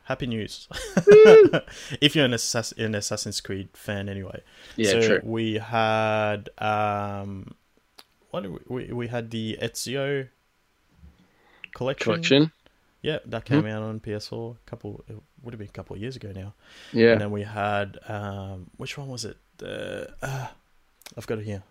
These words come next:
Speaker 1: Let me look. Syndicate, Rogue, Assassin's
Speaker 2: Rogue.
Speaker 1: Creed Rogue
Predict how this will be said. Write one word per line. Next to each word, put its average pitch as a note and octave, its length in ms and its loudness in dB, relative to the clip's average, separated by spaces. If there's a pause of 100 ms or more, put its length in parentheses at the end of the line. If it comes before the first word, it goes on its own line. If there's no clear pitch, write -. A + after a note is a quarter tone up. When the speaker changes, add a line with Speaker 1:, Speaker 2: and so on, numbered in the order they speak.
Speaker 1:
Let G2+ 80 -12
me G#2 80 -8
look. G2+ 280 -10 (680)
Syndicate, A2+ 460 -8
Rogue, B2 300 0 (260)
Assassin's A#2+ 300 2
Speaker 2:
Rogue. G2 180 6
Speaker 1:
Creed G#2+ 140 -6
Rogue G#2+ 220 0